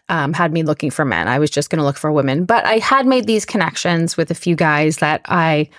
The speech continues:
was gonna pursue. Um, but I was not looking for any new male connections.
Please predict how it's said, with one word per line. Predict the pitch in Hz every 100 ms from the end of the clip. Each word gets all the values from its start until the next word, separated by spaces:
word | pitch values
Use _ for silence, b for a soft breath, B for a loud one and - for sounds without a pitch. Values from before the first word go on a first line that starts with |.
| B
was | 165
gonna | 175 165
pursue. | - - - - 53 - B B B B 180
Um, | 170 160
but | 156 185
I |
was | 170
not | 185 160
looking | 131 185
for | 170
any | 151 160 147 - _ _ -
new | 185 185 190 175 160 - 160
male | 151 139 127 127
connections. | - 110 - - - - -